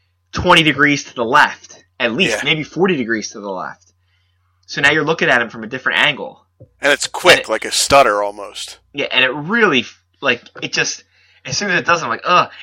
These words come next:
Speaker 1: It looks like the kind of cut that I would make. Like, me, personally. <laughs> Not like a
Speaker 2: Right,
Speaker 1: professional
Speaker 2: right, right.
Speaker 1: filmmaker.
Speaker 2: Well, is it because it, maybe it's shot on two different days?
Speaker 1: Yeah,
Speaker 2: Is
Speaker 1: I
Speaker 2: that
Speaker 1: might
Speaker 2: what
Speaker 1: have
Speaker 2: it
Speaker 1: to
Speaker 2: is?
Speaker 1: ask, I might have to ask the Spider-Man guys to look at it, 'cause they're always talking about the,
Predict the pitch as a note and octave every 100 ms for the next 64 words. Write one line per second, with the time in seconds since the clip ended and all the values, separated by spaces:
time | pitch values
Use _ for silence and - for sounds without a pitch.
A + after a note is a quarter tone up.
0 | - D#3+ A3 A#3+ F3+ D#3+ E3+ D3+ F3 D3+
1 | C3 - C3 C3 C3 C3 G2 - - _
2 | _ _ - A#2+ - D#3 C#3+ G#2+ - D3
3 | - A2+ D#2+ - _ _ - - D#3 D3
4 | D3+ D3 C#3 D3 C3+ C#3+ A#2 B2 A#2 A#2
5 | G#2+ G2 F2+ - - E3 D3 D#3+ D#3 D3
6 | C3+ D3+ C3+ B2+ C3 B2 A2+ - - -
7 | - C3+ A#2 A#2 A2 A#2+ A2+ G2+ - G#2
8 | A#2+ - - - A#2+ G#2 - G#2+ D3 C3+
9 | A2+ G#2+ A#2 A2 B2 C#3+ C3+ C3+ A#2+ -
10 | B2 B2 A#2 G#2 G2 G#2 G2+ A2 G2+ G2
11 | F2+ G#2+ A#2+ A#2 A2+ A2+ G#2+ G2+ G2 -
12 | G2+ F#2+